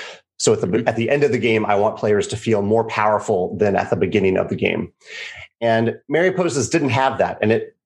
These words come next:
Speaker 1: was fine. It was a great game despite that. But I went to Elizabeth and I said, "You know, I enjoy this game,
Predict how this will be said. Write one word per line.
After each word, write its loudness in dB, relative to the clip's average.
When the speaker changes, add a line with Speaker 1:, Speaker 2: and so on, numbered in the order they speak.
Speaker 1:
was 0
fine. 0
It 2
was 0
a 0
great 0
game 0
despite -2
that. 0
But 0
I 2
went 0
to 2
Elizabeth 0
and 0
I 2
said, 0
"You -2
know, 2
I 4
enjoy 2
this 0
game, 0